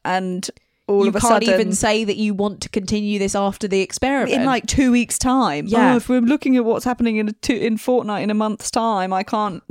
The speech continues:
Speaker 1: do that."
Speaker 2: Just
Speaker 1: What?
Speaker 2: what are you saying? Also, I'm sorry, Days, this is really bad, but, like, just lie.
Speaker 1: Yeah.
Speaker 2: Just lie.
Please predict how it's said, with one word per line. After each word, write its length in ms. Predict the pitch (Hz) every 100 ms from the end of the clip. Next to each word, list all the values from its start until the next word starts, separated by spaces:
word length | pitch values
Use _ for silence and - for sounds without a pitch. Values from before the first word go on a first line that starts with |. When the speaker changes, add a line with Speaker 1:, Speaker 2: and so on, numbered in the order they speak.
| 220
Speaker 1:
do 200 | 202 254
that." 240 | 175 151 - -
Speaker 2:
Just 160 | 359 320
Speaker 1:
What? 300 | 440 640 - -
Speaker 2:
what 200 | 285 427
are 40 | 508
you 100 | 494
saying? 300 | 440 453 254 - -
Also, 340 | 453 453 - 233
I'm 120 | 247
sorry, 300 | 254 294 254
Days, 280 | 226 156 170 -
this 140 | 262 247
is 120 | 214
really 240 | 214 240 220
bad, 300 | 233 214 -
but, 120 | -
like, 180 | 214 - -
just 200 | 294 -
lie. 380 | 165 175 302 - _ _ _ _ -
Speaker 1:
Yeah. 580 | 403 571 659 659 480 -
Speaker 2:
Just 280 | 415 440 240
lie. 380 | 196 220 349